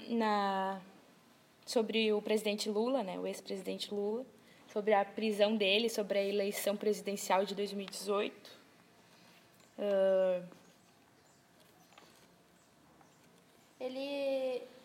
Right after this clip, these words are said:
Speaker 2: o presidente Lula, ele, desde o início, ele, ele sempre, eu não, eu não, não sei dizer ao certo o que ele fazia, mas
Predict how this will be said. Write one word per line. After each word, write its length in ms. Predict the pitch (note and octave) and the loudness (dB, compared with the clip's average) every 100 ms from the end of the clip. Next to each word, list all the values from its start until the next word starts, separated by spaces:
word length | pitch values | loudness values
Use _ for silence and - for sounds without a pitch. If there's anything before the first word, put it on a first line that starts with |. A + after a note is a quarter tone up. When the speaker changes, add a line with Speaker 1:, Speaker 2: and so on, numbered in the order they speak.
| - | -12
Speaker 2:
o 280 | B3+ B3 B3 | -6 -6 -2
presidente 540 | B3 A#3 A3+ B3+ C#4+ | -2 -2 -8 -12 -10
Lula, 580 | D4 B3+ D4+ E4 B3+ A3 | -10 -8 -6 -4 -4 -6
ele, 680 | A3+ A3+ A3+ A3+ A3 G#3+ G#3+ G#3+ G#3+ - - - _ | -8 -12 -10 -10 -10 -10 -12 -16 -20 -20 -20 -20 _
desde 420 | C#4 A3+ C4 C#4+ D#4 | -14 -6 -6 -6 -4
o 40 | |
início, 560 | D4 C4 C4 C#4+ F4 E4 | -4 -4 -8 -8 -6 -6
ele, 560 | D#4+ E4 E4 D#4+ D#4 D#4+ - E4 - _ _ _ - - - - - - - - - - - | -4 -6 -6 -6 -8 -14 -20 -20 -20 _ _ _ -20 -20 -20 -20 -20 -20 -20 -20 -20 -20 -14
ele 220 | B3+ C4 C#4 | -8 -6 -8
sempre, 400 | - C#4+ D4+ D4 | -4 -4 -4 -6
eu 100 | C4+ | -6
não, 160 | C4+ | -6
eu 100 | C4+ | -6
não, 220 | C#4 C#4+ C#4+ | -6 -6 -6
não 160 | D4 | -6
sei 180 | C#4+ D#4+ | -6 -6
dizer 220 | F4+ D#4 | -6 -4
ao 140 | D#4 D#4 | -6 -6
certo 420 | C#4+ C4+ C#4 C4 A#3+ A3+ G#3+ G#3+ - - _ _ _ - | -6 -8 -8 -8 -8 -10 -14 -18 -20 -20 _ _ _ -20
o 80 | A#3 | -18
que 180 | - B3 | -12 -8
ele 320 | B3+ B3 A#3+ A#3 | -6 -4 -6 -6
fazia, 580 | A#3+ A3 A3+ A#3 B3 - - - - - - _ _ _ _ | -8 -8 -10 -8 -8 -8 -14 -20 -20 -20 -20 _ _ _ _
mas 1300 | A3 G#3+ G#3 G#3 G#3 G#3 G3+ G#3 G#3 - - - - | -10 -8 -6 -6 -6 -6 -6 -8 -12 -16 -16 -16 -20